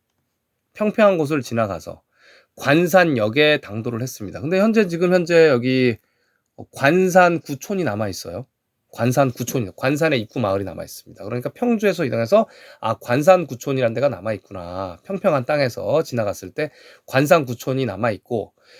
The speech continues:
관산구촌에서 신성, 부곡을 걸쳐서 신성이 나와야 되는데 자, 위쪽에도 신성이 있긴 합니다. 그래서 신성, 부곡을 걸쳐서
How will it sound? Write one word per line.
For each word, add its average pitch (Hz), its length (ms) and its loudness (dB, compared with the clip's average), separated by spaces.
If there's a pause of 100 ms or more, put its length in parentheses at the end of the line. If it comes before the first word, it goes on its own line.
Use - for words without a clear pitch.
(220)
관산구촌에서 170 1400 2 (920)
신성, 247 640 4
부곡을 156 500 -2
걸쳐서 101 600 -6 (500)
신성이 240 380 2
나와야 117 300 0
되는데 101 600 -2 (320)
자, - 120 -6
위쪽에도 233 580 2
신성이 254 540 2
있긴 202 180 0
합니다. 180 320 2
그래서 110 180 -4
신성, 208 500 -2
부곡을 139 380 -2
걸쳐서 147 720 0